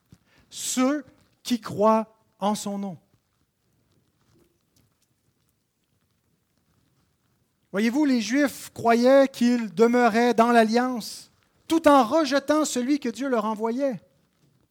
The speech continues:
Ils n'avaient pas besoin de Jésus parce qu'ils avaient Abraham pour père. Mais Jean-Baptiste et Jésus et les apôtres leur disent, «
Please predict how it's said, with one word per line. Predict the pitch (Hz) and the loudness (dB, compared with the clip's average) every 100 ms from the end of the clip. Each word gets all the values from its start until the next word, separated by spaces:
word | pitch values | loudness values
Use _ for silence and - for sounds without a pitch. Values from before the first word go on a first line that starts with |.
| _ _ _ _ _ _ _ _ - | _ _ _ _ _ _ _ _ -8
Ils | 247 | 2
n'avaient | 277 285 | 4 4
pas | 294 | 4
besoin | 285 269 269 311 320 | 2 2 0 0 0
de | 285 | -2
Jésus | 226 262 240 320 | -4 -4 -4 -4
parce | 262 233 | -2 -4
qu'ils | 254 233 | -2 0
avaient | 247 | 4
Abraham | 254 233 233 285 262 | 4 4 2 2 0
pour | 247 190 | -4 -6
père. | - 196 180 147 - _ _ _ _ _ _ _ _ _ _ _ _ _ _ - | 0 0 0 -4 -12 _ _ _ _ _ _ _ _ _ _ _ _ _ _ -12
Mais | 170 | -6
Jean-Baptiste | 208 226 220 240 247 - | -4 -2 -4 -4 -6 -6
et | 196 | -6
Jésus | 190 202 202 240 | -6 -6 -6 -4
et | |
les | 202 190 | -2 -2
apôtres | 185 226 214 | -4 -4 -4
leur | 196 160 | -6 -8
disent, « | 160 208 214 | -8 -8 -8